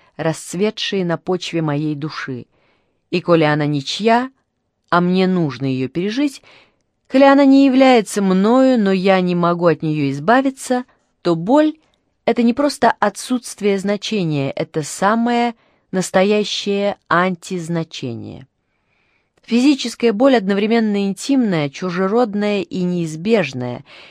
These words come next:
Это еще и выброс относительно неизмеримого чувства в окружающий мир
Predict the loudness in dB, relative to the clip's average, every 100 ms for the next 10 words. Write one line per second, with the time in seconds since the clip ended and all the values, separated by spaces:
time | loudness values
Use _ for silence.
0 | -4 -2 0 -2 -2 -2 -2 -2 -4 0
1 | 0 2 0 -2 -6 -6 -6 -6 -8 -6
2 | -2 -2 -4 _ _ _ _ 0 2 2
3 | 2 2 2 0 0 -2 -4 -6 -6 -4
4 | -4 -4 -4 -4 -4 -4 -6 -4 0 0
5 | 0